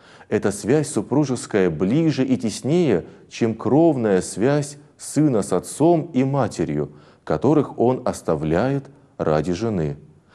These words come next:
Два человека становятся как один по мыслям, чувствам, намерениям, действиям. Они должны быть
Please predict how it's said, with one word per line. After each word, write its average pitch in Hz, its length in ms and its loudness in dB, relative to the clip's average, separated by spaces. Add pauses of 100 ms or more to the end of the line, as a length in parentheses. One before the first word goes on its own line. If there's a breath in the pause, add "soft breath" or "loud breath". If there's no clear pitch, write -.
(200 loud breath)
Два 98 260 0
человека 117 580 2
становятся 143 640 0
как - 340 -4
один 117 520 0
по 90 340 0
мыслям, 107 720 -2 (180 loud breath)
чувствам, 113 760 0
намерениям, 87 840 0
действиям. 85 680 2 (420 loud breath)
Они 123 240 0
должны 135 460 2
быть 143 240 2